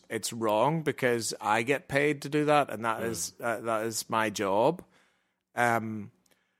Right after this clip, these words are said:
Speaker 1: however, I did it for fifteen years for free. <laughs>
Speaker 2: Mm-hmm.
Speaker 1: You, you know, um, so what I would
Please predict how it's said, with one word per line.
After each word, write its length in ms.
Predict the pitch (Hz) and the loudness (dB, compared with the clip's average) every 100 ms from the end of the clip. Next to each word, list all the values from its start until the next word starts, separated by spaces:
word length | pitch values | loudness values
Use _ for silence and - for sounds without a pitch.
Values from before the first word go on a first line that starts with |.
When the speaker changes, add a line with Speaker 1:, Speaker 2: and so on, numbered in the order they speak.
| _ _ _ _ _ _ | _ _ _ _ _ _
Speaker 1:
however, 720 | 131 143 135 127 135 131 - _ _ _ _ _ _ _ _ _ _ - | 8 10 10 10 8 8 2 _ _ _ _ _ _ _ _ _ _ 0
I 120 | 139 | 2
did 220 | 151 160 | 6 6
it 120 | 147 | 6
for 260 | - 139 127 | 2 4 4
fifteen 600 | - 151 131 - 151 131 | 2 0 0 2 4 4
years 420 | 127 120 135 147 | 2 4 4 4
for 200 | - 127 | 0 -2
free. 500 | - 131 123 156 180 160 | -2 0 2 4 0 -6
<laughs> 40 | - 160 - - | -2 0 6 10
Speaker 2:
Mm-hmm. 460 | 208 - 240 151 160 | 10 10 8 8 8
Speaker 1:
You, 220 | 170 190 - | 8 8 6
you 180 | 175 175 | 8 10
know, 460 | 170 160 151 139 - - _ _ _ | 12 12 10 6 0 -16 _ _ _
um, 540 | 131 131 131 127 113 107 _ _ _ _ _ _ _ _ _ _ | 6 6 4 -2 -6 -10 _ _ _ _ _ _ _ _ _ _
so 640 | - 160 165 151 - - - _ _ _ _ _ | 4 8 8 8 2 -12 -16 _ _ _ _ _
what 200 | 147 139 | 4 10
I 180 | 135 131 | 12 10
would 400 | 127 131 127 113 | 8 4 4 0